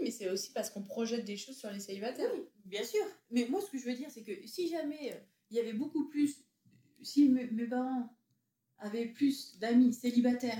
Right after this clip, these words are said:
Speaker 1: Oui.
Speaker 2: que je côtoyais au quotidien et que, et que juste, je vois qu'ils sont cool,
Speaker 1: Ouais.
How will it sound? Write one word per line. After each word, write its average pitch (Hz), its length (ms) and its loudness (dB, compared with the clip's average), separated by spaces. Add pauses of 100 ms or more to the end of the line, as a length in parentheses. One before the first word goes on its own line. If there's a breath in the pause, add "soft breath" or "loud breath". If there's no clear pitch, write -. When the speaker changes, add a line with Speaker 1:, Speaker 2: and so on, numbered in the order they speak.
Speaker 1:
Oui. - 60 -18 (640)
Speaker 2:
que - 100 0
je - 160 -6
côtoyais 262 720 4
au 226 100 -2
quotidien 254 640 0 (440)
et 208 120 -4
que, 233 540 -2
et 208 120 -6
que 220 160 -4
juste, 254 420 0
je 190 60 -8
vois 240 140 0
qu'ils - 140 -8
sont 214 180 -2
cool, 381 460 2
Speaker 1:
Ouais. 233 240 -14